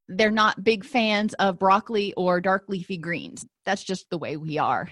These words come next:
<laughs> um, in, in society sometimes. It's worth checking. It's worth having people chart to see if they're getting enough calcium. <clears throat> Excess calcium, so you can have too much too, can cause depression and difficulty concentrating. <clears throat>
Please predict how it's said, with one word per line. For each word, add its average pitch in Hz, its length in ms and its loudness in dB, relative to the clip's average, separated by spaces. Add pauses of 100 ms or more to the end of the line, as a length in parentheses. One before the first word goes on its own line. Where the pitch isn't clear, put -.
<laughs> - 80 -10
um, 247 360 2 (200)
in, 262 280 6
in 220 140 0
society 185 600 0
sometimes. 160 460 -4 (360)
It's 359 140 0
worth 370 220 2
checking. - 500 -2
It's 208 160 -2
worth 254 180 2
having 269 320 2
people 247 520 2
chart 240 420 2
to 220 100 -8
see 247 240 -2
if 220 80 -6
they're 214 140 -2
getting 190 340 0
enough 180 260 -4
calcium. 170 640 -2 (160)
<clears throat> - 580 0
Excess - 480 2
calcium, 214 680 0 (320)
so 226 80 4
you 208 160 4
can 247 120 2
have 277 200 4
too - 160 -8
much 339 340 -2
too, 254 340 0 (420)
can 262 120 -2
cause 262 240 6
depression 285 560 0
and 208 160 -4
difficulty 233 480 -4
concentrating. 170 880 -6 (200)
<clears throat> 233 140 2